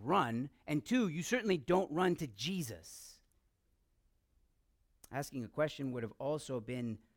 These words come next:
looked on as unacceptable. And again, not only the fact of looking, uh, asking a, uh, asking a question, but who he was asking the question of was unacceptable.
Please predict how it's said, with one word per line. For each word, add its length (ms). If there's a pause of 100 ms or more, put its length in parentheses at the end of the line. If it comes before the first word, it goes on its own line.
(120)
looked 340
on 320 (300)
as 320
unacceptable. 1120 (580)
And 100
again, 360 (260)
not 220
only 180
the 100
fact 340
of 120 (240)
looking, 640
uh, 240 (220)
asking 380
a, 40 (160)
uh, 60 (100)
asking 320
a 60
question, 280
but 180 (1000)
who 220
he 140
was 260
asking 380
the 80
question 540 (120)
of 320 (1600)
was 80
unacceptable. 560